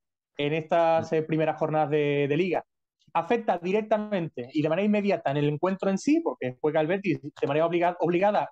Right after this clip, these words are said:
una hora o setenta minutos con un futbolista menos, lo cual obliga a un redoble de esfuerzos. Lo ha solventado bastante bien, con mucho mérito.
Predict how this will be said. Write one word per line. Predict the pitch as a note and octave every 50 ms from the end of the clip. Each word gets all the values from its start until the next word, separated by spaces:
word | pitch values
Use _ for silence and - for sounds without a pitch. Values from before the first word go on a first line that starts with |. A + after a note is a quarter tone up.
| _ -
una | G#3 G#3+ G3+ G3 G3
hora | A3 G#3+ F3
o | E3
setenta | - - D3+ F3+ F#3+ F3+ G3
minutos | F#3 F#3+ F#3+ G3 F3 - F3+ F3 - - - _ _ _ _ -
con | - E3
un | F3
futbolista | D#3+ F#3 F3 - _ - D#3+ F3+ F3+ F3+ E3+ F#3+
menos, | G3 A3+ B3+ C#4 B3+
lo | E3+ -
cual | D#3+ C#3+ D3
obliga | D#3 D3 D3+ D3 D#3 D3+
a |
un | D3+ D#3 D#3 D#3
redoble | D3+ D3+ D3+ D3 D3+ D3+
de | D3+
esfuerzos. | D3 - F#3 F#3 G3 G#3 G#3+ - C4+ - _ _ _ -
Lo | - C#3 D#3+ F#3
ha | F#3
solventado | - D#3+ D3 D3 D3 D3 D#3 D3+ D#3+ D#3+ D#3+ D#3 D#3 D3
bastante | D3+ D3+ - - G#3+ D#3 D#3
bien, | D#3+ G3 G#3+ G#3+
con | - -
mucho | D3 D#3 - - E3+
mérito. | F#3 G3+ A3+ G#3 - B3+ D4 D#4